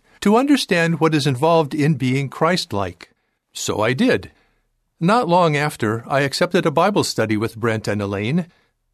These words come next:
That was in the summer of two thousand sixteen. I looked forward to my weekly Bible study and the meetings at the Kingdom Hall. I felt blessed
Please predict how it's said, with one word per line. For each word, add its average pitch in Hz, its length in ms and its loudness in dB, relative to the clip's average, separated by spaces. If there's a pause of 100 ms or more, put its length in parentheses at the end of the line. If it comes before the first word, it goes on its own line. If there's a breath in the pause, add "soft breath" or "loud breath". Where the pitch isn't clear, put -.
That 131 240 -2
was 165 180 2
in 170 80 2
the 160 100 0
summer 139 360 2
of 127 100 -2
two 160 160 0
thousand 127 380 0
sixteen. 98 680 -6 (1400)
I 123 140 2
looked 165 260 2
forward 147 460 2
to 127 100 -2
my 113 140 2
weekly 147 340 0
Bible 120 320 2
study 101 540 -6 (160)
and 110 180 -4
the 110 60 -2
meetings 127 420 2
at 131 140 0
the 156 80 -4
Kingdom 190 340 2
Hall. 95 400 -4 (680 soft breath)
I 214 140 2
felt 226 320 0
blessed 139 640 0